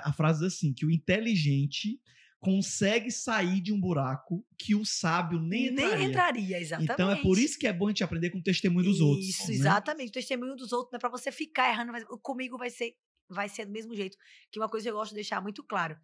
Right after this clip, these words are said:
Speaker 2: Você não pode pegar um testemunho de uma vida sentimental de uma pessoa e fazer a regra.
Speaker 1: É, também não é
Speaker 2: Não,
Speaker 1: regra, né?
Speaker 2: não é
Speaker 1: Cada um
Speaker 2: regra.
Speaker 1: vive a sua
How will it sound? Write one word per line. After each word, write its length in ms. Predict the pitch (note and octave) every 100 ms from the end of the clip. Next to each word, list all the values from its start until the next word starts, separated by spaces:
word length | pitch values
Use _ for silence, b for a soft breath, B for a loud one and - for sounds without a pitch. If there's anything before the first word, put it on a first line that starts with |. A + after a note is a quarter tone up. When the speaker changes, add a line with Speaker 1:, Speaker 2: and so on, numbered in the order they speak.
| B B B
Speaker 2:
Você 220 | G3+ A3
não 140 | G3+ C4+
pode 240 | C#4 B3
pegar 220 | - G#3+ G3+
um 100 | G#3
testemunho 640 | A3 G#3+ C4 A3+ F#3+ F#3+
de 80 | G#3+
uma 160 | A3
vida 240 | F#3+ F#3+ F#3+
sentimental 540 | - G#3 G3+ G3 G3+
de 80 | F#3
uma 80 | F#3
pessoa 320 | G3 - F#3
e 20 |
fazer 360 | G3 G3+ F3 F3
a 60 | G#3+
regra. 500 | C4+ A#3+ E3 D3 C#3 _ _ A2
Speaker 1:
É, 360 | A2+ A2+ A2+ G#2+
também 220 | G#2+ A2+
não 80 | C3
é 40 | C#3
Speaker 2:
Não, 160 | F3+
Speaker 1:
regra, 140 | C4 D4
né? 0 |
Speaker 2:
não 160 | G#3+
é 60 | D4
Speaker 1:
Cada 320 | - C#4 G#3+
um 0 |
Speaker 2:
regra. 160 | D3+ D#3
Speaker 1:
vive 220 | E3 D#3+
a 80 |
sua 80 | E3+